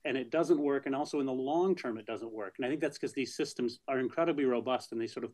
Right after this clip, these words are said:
pull themselves back. So I wanna construct a very simple model of structural inequality based primarily on the work of Rob Sampson out of Harvard. Okay, so quick, not that people need to know this, but just as a reminder, right, we have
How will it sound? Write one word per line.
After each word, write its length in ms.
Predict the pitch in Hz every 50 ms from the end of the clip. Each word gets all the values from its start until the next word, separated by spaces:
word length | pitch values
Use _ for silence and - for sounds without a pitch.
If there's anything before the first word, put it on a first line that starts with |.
| _ _
pull 140 | - 156 151
themselves 440 | 139 131 113 - - 120 107 - -
back. 420 | - 120 117 113 101 98 - -
So 100 | - 139
I 40 | 143
wanna 140 | 165 180 180
construct 520 | - 151 - - - 160 139 131 - - _ _ _ _ _ _ _ _ _ _ _ _ -
a 60 | 123
very 260 | 120 151 175 185 180
simple 400 | 180 - - 190 185 170 170 160
model 240 | 147 139 131 127 123
of 80 | 120 -
structural 400 | - - 143 - - - 135 120
inequality 560 | 117 110 - - 135 127 123 120 117 113 - - - _ _ _ _ _ _ -
based 400 | 143 143 147 139 - - - - _ _ _ _ _ _ _ _ _ _ _ _ _ _
primarily 340 | 165 160 202 240 247 220 185
on 60 | 156
the 60 | 135
work 140 | 143 147 -
of 100 | 131 120
Rob 220 | 131 127 127 123
Sampson 680 | - - - 123 120 120 117 - - 113 104 101 104 117 -
out 140 | 131 117 120
of 100 | 120 -
Harvard. 400 | - 117 110 107 - - - - _ _ _ _ _ _ _ _ _ _ _ _ _ _ -
Okay, 180 | 139 - 147 135
so 140 | - 131 120
quick, 260 | - 175 160 - 143
not 220 | 139 143 156 156 -
that 100 | 156 -
people 240 | 170 165 - 135
need 220 | 131 131 123 120 -
to 280 | - 123 117 117 120 - -
know 240 | 131 147 180 190 180
this, 200 | 165 165 151 -
but 140 | - 143 123
just 200 | 120 - - -
as 120 | - -
a 40 | 135
reminder, 480 | 123 123 143 160 165 170 165 156 156
right, 220 | 143 139 135 139 139
we 80 | 139 123
have 100 | 113